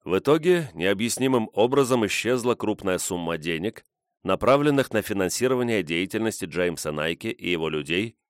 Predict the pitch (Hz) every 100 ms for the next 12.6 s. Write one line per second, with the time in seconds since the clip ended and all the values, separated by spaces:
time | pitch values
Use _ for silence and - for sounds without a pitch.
0 | _ _ _ _ _ 69 85 - 165 123
1 | 80 - 71 76 71 65 _ _ _ _
2 | - 85 104 113 104 110 98 104 - 110
3 | 104 101 92 117 107 - 110 92 90 98
4 | 104 - 95 92 90 92 82 101 107 78
5 | - 73 - _ _ _ - - 80 98
6 | 123 - 113 101 82 95 110 - 131 87
7 | 80 85 123 - 123 131 - 80 85 80
8 | 92 87 85 82 73 90 113 - _ _
9 | _ - - 101 107 101 98 - 92 82
10 | 107 139 - - _ _ - 92 90 135
11 | 143 139 151 147 135 - 78 73 73 69
12 | 80 - 73 69 69 64